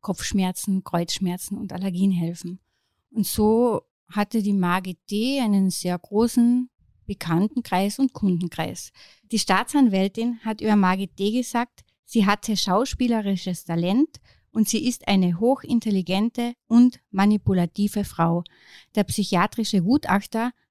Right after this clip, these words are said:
hat D. als Guru bezeichnet. Denn Margit D., die hat die Leute nicht nur massiert und energetisch behandelt, sie hat sehr vielen ihrer Kunden irgendwann einmal erzählt,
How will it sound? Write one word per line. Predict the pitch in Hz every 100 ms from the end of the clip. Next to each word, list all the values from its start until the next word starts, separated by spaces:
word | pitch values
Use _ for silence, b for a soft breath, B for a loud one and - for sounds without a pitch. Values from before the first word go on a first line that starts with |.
| _
hat | 208 -
D. | 196 220 -
als | 190 196
Guru | - 226 202
bezeichnet. | 190 180 180 175 175 175 - - b b b _ -
Denn | 202
Margit | 185 180 214 - -
D., | 185 226 320 - _ _
die | 214
hat | 208
die | 196
Leute | 190 208 220
nicht | 214 208
nur | 214 202 185 185
massiert | 175 - - 269 294 -
und | 208 208
energetisch | 196 185 165 196 214 208 -
behandelt, | - 165 165 220 269 262 B B B B
sie | - 214
hat | 190 175
sehr | - 214 214
vielen | - 247 277 269 262 262
ihrer | - 208 190 185 175
Kunden | - 240 269 - 247
irgendwann | - 226 240 - 185
einmal | 214 202 185
erzählt, | 180 - 196 220 240